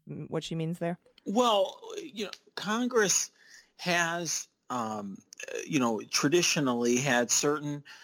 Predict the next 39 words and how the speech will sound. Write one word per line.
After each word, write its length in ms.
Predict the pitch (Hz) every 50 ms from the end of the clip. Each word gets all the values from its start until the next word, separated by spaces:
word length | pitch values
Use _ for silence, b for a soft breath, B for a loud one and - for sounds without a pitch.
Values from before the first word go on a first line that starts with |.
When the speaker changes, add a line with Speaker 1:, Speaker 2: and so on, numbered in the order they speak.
| B B B B -
Speaker 2:
um, 320 | - 127 120 120 123 113 110 -
uh, 260 | - 113 98 76 - - -
you 200 | - 107 147 117
know, 60 | 110
certain 340 | 117 - - 180 - 160 147
powers 420 | - - 147 139 139 139 135 127
that 140 | - 123 117
it 100 | 120 113
can 160 | - 117 110
exert 580 | 110 110 107 101 104 107 101 95 113 131 - - b b b b b b b -
that 220 | - 139 147 147
are 140 | 156 151 151
a 60 | 147
counterweight 600 | - - 156 143 147 147 147 139 131 135 135 131
to 100 | - -
the 80 | 131 127
executive 480 | 120 117 127 120 117 - 120 117 104 -
branch. 420 | - 110 110 110 117 123 - -
And 80 | 120 113
of 80 | 110
course, 340 | - - - 123 117 110 -
this 160 | - 120 107
balance 540 | 107 107 107 120 123 127 135 143 143 135 -
of 140 | 127 113 -
power 500 | - - 113 110 107 107 107 110 110 110 B B B B B B B
or, 180 | - 113 110 110
you 220 | 113 127 - 131
know, 160 | 113 101 92 85
is 160 | 101 107 -
part 340 | _ - - 131 131 127 123
of, 160 | 120 107 104
uh, 200 | 107 104 101 101 80
the 120 | 78 117
constitutional 840 | 113 - - - 143 135 127 - - - 135 127 117 - 113 104 104
scheme 420 | 101 - - - 139 139 160 160 127
that 140 | 117 -
we 180 | - 95 101 104
have. 260 | 98 101 110 135 139
And, 120 | 156 147